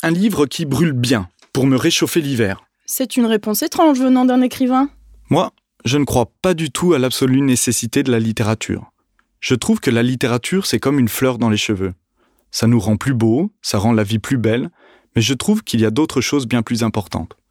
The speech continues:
Speaker 1: Il y a boire, il y a manger, il y a aimer. Voilà, je trouve que ça, c'est très important.
Speaker 2: Mhm. Vous n'avez pas de roman préféré ?
Speaker 1: Il y a deux romans qui m'accompagnent et que je lis très fréquemment.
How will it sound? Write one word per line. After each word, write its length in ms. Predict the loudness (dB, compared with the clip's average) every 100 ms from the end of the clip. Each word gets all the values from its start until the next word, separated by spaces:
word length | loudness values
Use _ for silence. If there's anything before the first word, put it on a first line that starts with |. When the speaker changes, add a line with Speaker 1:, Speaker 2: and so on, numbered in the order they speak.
| _ _ _ -6
Speaker 1:
Il 100 | 0
y 60 | 0
a 60 |
boire, 480 | 2 0 2 0 -4 _ _ _ _ -6
il 60 |
y 60 | -2
a 40 |
manger, 500 | 0 0 0 0 -2 _ -6
il 120 | -2
y 60 | 0
a 20 |
aimer. 300 | 0 -2 -6 _ _ _ _ _ _
Voilà, 200 | 0 0
je 140 | 0 -4
trouve 300 | -2 -2 0
que 100 | -2
ça, 280 | 0 -2 -2 _
c'est 180 | -8 -4
très 200 | -2 -2
important. 400 | -4 -6 -8 -10 _ _ _ -12
Speaker 2:
Mhm. 260 | -10 -10 -12 -18 -20 -20 -18 -4
Vous 180 | 2
n'avez 260 | 4 4 2
pas 200 | 0 0
de 240 | 4 4
roman 340 | 4 2 2 0
préféré ? 380 | -2 -2 -2 -2 -4 _ _ _ _ _ -6
Speaker 1:
Il 140 | -2
y 60 | 0
a 60 | 0
deux 400 | -2 0 2 2
romans 320 | 4 2 2
qui 140 | 0
m'accompagnent 680 | -2 -2 -4 -2 0 0 -2
et 80 | -2
que 140 | 0
je 100 | 0
lis 180 | -2 -4 -6
très 180 | -2 -2
fréquemment. 480 | -2 -2 -2 -2